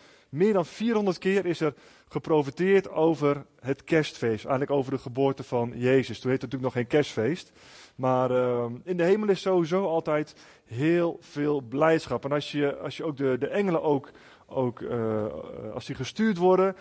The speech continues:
of als ze dingen zeggen, of als er een, een woord van God uit de hemel gaat, dan hoor je heel vaak, gaat het over blijdschap. En, en er is grote blijdschap hier en er is blijdschap daar.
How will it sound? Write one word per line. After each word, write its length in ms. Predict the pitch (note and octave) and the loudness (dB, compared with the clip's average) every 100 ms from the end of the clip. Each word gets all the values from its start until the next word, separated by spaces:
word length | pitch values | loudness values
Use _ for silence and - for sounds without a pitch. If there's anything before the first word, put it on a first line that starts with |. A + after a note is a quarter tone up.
| - | -12
of 60 | - | -8
als 120 | C3+ | -6
ze 100 | C#3 | -2
dingen 280 | B2+ B2 A#2+ | -2 0 2
zeggen, 300 | D#3+ G3+ F3 | 2 2 2
of 60 | |
als 180 | D3 C#3+ | 0 -2
er 80 | C3 | -4
een, 180 | B2 B2 C#3+ | -4 -6 -8
een 80 | |
woord 200 | C3 F3 | -4 -2
van 100 | - | -4
God 180 | C3 F#3 | -4 -2
uit 100 | D3+ | -2
de 60 | C3+ | 0
hemel 280 | D3 G3 F3+ | 2 2 0
gaat, 380 | E3 D#3+ E3 - - - - | 0 0 -2 -12 -20 -20 -10
dan 100 | C3+ | -2
hoor 120 | D3 | 2
je 60 | C#3 | 4
heel 140 | F3 | 4
vaak, 320 | E3+ D#3+ D3+ | 2 0 -2
gaat 120 | - D3 | -2 -2
het 100 | C#3+ | -2
over 280 | C#3+ B2 | -4 -4
blijdschap. 720 | A2+ C3+ D#3 F3 - - A2 - | -2 4 6 6 2 -4 -4 -4
En, 280 | C3 B2 C3+ | -6 -6 -6
en 120 | B2+ | -8
er 80 | B2 | -8
is 100 | - | -6
grote 320 | F3+ F#3 E3 | -4 -2 0
blijdschap 360 | E3 E3+ - | 0 0 -4
hier 200 | D3 F3 | -6 -2
en 40 | E3 | -2
er 60 | |
is 80 | C3+ | -2
blijdschap 440 | C3 C3+ - C3 B2 | -4 -4 -4 -4 2
daar. 400 | E3 F3 F3 | 4 4 2